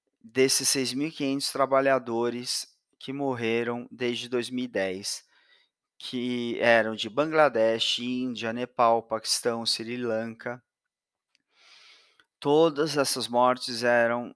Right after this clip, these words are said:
em construções ligadas à Copa. O Catar também inve-, ins-,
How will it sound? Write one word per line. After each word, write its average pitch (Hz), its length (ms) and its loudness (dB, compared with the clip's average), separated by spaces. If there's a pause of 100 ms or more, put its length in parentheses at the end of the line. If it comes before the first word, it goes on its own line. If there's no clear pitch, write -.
em 123 120 -10
construções 123 720 -4
ligadas 110 580 -2
à 117 100 -4
Copa. - 560 -12 (1700)
O - 80 -14
Catar 175 600 8
também 139 760 -4 (120)
inve-, 127 480 -4
ins-, 127 340 -8